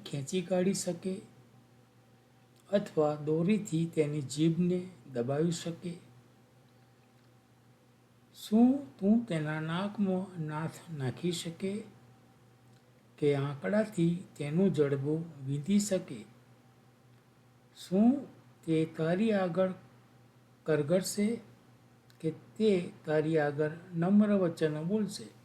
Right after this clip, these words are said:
શું તે તારી સાથે એવો કરાર કરશે કે તું તેને હંમેશને માટે ચાકર રાખે?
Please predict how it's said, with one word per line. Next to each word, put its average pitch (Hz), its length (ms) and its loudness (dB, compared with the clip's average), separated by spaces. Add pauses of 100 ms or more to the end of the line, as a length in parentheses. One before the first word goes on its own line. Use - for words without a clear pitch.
(1400)
શું 247 640 2
તે 160 140 4
તારી 175 400 0
સાથે 180 420 -2
એવો 160 480 2
કરાર 147 500 -4
કરશે 147 460 -6
કે 135 200 -6 (1160)
તું 202 240 2
તેને 165 280 2
હંમેશને 165 800 0
માટે 151 580 -2
ચાકર 127 360 -6
રાખે? 147 500 -6